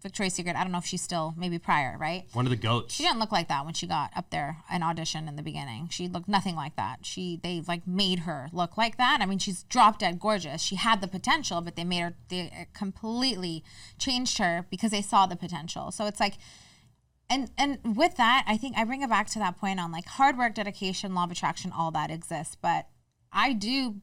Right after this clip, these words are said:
Speaker 1: believe that there is a luck factor also, because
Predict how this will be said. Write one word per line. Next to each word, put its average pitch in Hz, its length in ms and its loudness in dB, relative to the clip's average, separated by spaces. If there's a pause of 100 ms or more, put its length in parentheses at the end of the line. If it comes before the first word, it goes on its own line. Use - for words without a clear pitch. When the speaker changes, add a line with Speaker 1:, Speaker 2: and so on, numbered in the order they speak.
Speaker 1:
believe 190 460 0
that 160 200 4
there 175 120 -2
is 190 160 2
a 175 80 4
luck 165 320 2
factor 156 480 -2
also, 160 360 -4
because 175 440 0